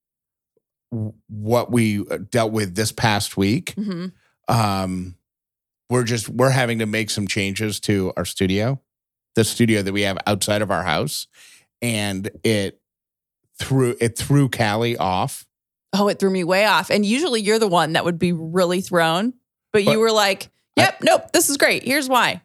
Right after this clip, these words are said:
Speaker 1: I embraced it, and it's, it's taken longer than we wanted it to, and it, it's, it's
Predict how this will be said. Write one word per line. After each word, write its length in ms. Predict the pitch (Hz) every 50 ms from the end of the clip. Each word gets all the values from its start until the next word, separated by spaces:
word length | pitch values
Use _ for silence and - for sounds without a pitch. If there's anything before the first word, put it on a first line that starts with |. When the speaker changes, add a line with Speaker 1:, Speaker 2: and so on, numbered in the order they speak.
| _ _ _
Speaker 1:
I 160 | 117 139 147 147
embraced 440 | 143 135 127 123 127 127 - -
it, 280 | 175 190 220 - - -
and 640 | - 123 120 120 117 113 107 107 107 107 104 101 107 - -
it's, 300 | - 120 110 - - - - -
it's 280 | 113 110 92 - - - _ -
taken 340 | - - 127 117 - 131 120
longer 340 | 117 117 120 123 120 120 117
than 120 | 113 117
we 120 | 107 104 101
wanted 340 | 98 107 117 131 139 139
it 140 | 143 147 139 -
to, 420 | - 151 151 151 156 156 160 160 -
and 560 | 117 117 110 104 101 101 101 98 98 95 87 - _ _ -
it, 180 | 90 104 - -
it's, 300 | 101 107 95 - - - - - - - - _ _ _ -
it's 380 | - 101 92 - - - -